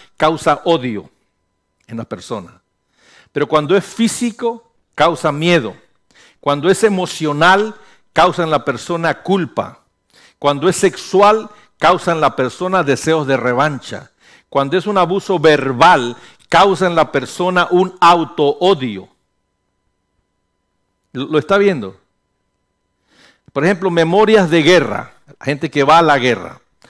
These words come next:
La gente se cier-, se siente abandonado. Me faltó una palabra ahí. Y culpabilidad. Discapacidad o handicap.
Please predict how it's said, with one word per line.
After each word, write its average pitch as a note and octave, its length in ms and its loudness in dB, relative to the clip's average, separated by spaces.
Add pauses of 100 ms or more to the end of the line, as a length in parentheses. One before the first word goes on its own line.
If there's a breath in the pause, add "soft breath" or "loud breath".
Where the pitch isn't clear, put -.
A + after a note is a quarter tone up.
(200 soft breath)
La - 80 -8
gente D3+ 220 -4
se - 140 -4
cier-, D#3 380 0
se A#2 120 -8
siente D#3 340 -4
abandonado. B2 840 -2 (260 soft breath)
Me A#2 80 -16
faltó A#2+ 320 -6
una C#3+ 180 -4
palabra A#2+ 360 -2
ahí. G#2+ 260 -6
Y E3+ 200 -4 (100)
culpabilidad. G#2 960 -6 (1400 soft breath)
Discapacidad D3+ 1040 0
o B2+ 160 -4
handicap. C#3+ 600 -4